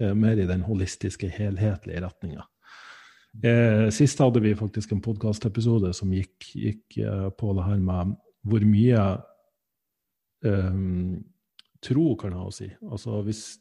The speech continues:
du tror du får mye karbohydrater, så stiger blodsukkeret mer enn, enn hvis du tror at du får null karbohydrater. Vi to-,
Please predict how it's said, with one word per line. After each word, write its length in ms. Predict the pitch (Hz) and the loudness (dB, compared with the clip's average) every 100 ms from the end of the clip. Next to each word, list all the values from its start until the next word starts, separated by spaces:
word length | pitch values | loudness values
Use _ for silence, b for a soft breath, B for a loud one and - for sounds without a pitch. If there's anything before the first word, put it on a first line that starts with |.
| - | -6
du 120 | 120 | -6
tror 420 | - 131 170 120 95 | -2 2 4 4 0
du 80 | 98 | -2
får 220 | 127 110 | 2 4
mye 180 | 107 101 | 4 4
karbohydrater, 600 | 107 110 123 131 120 104 | 2 4 4 4 2 -6
så 120 | - | -10
stiger 360 | - 123 123 117 | -4 0 2 2
blodsukkeret 520 | 110 113 127 - 104 | 2 2 0 0 2
mer 240 | 107 110 87 | 4 4 2
enn, 160 | 90 90 - B B B B B B B _ - | -2 -4 -8 B B B B B B B _ -8
enn 80 | 104 | -2
hvis 140 | 104 - | -2 0
du 80 | 104 | 2
tror 280 | 123 117 95 | 4 4 2
at 120 | 104 | -2
du 60 | |
får 140 | 92 117 | 0 4
null 180 | 135 120 | 4 4
karbohydrater. 680 | 98 90 98 98 92 92 - | -2 -4 -4 -4 -4 -8 -10
Vi 100 | 120 | -6
to-, 380 | 120 127 117 | -2 0 0